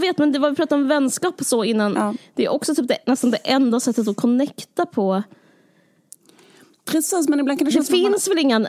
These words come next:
Speaker 1: för liksom, eh, det finns liksom inga kontaktytor om man är helgjuten. Alltså det, jag, jag tror att det är väl ett,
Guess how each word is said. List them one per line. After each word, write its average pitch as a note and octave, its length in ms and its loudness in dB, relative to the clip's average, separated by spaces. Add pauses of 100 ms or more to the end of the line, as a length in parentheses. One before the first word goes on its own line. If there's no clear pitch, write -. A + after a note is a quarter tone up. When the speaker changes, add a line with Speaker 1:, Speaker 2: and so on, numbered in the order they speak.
Speaker 1:
för D4 100 0
liksom, C4+ 420 2
eh, D#2 580 -6
det C#4+ 80 2
finns D#4 260 0
liksom C#4 260 0
inga C4+ 160 2
kontaktytor C#4+ 1160 0
om G#3 140 2
man G3+ 220 2
är G#3 80 2
helgjuten. B3+ 920 0
Alltså A3 140 0
det, B3 60 2
jag, C4 120 0 (100)
jag B3 220 -4
tror C4+ 180 -2
att C4+ 100 -2 (180)
det A#3 160 -2
är B3 60 0
väl A#3 100 -2
ett, B3 140 -4